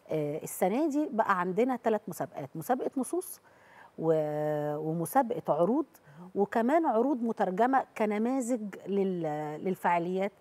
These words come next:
Speaker 1: في أسبانيا. وبالتالي اللي بيخش ال-، الملتقى هو عنده تلات وحدات، طبعًا ده غير الورش اللي هي أونلاين مع الناس المحترفة ميكرو تياترو، سواء على مستوى النص أو على مستوى الإخراج أو على مستوى السينوغرافيا،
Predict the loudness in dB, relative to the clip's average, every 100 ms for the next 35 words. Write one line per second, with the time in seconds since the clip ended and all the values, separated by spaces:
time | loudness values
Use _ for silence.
0 | -20 -20 -4 -4 -4 -4 -6 -6 -12 -20
1 | -20 -2 0 0 0 0 0 -2 -2 0
2 | -2 -2 -4 -2 -4 -2 -2 -2 -4 -4
3 | 0 0 0 0 2 4 4 4 0 0
4 | -2 0 -2 0 -4 -4 -2 -2 -4 2
5 | 4 4 2 0 2 2 2 2 0 -2
6 | -8 -4 0 0 0 0 0 0 -4 -12
7 | -20 -4 0 2 0 -4 -6 -4 -4 -4
8 | -6 -8 -4 -4 -2 -6 -6 -10 -6 -6
9 | -6 -10 -12 -20 -8 -2 0 0 -2 -4
10 | -6 -2 -2 -2 -4 -4 -6 -2 -4 -4
11 | -10 -6 -4 -4 -8 -6 -4 -2 -4 -8
12 | -8 -10 -10 -8 -8 -6 -8 -6 -8 -6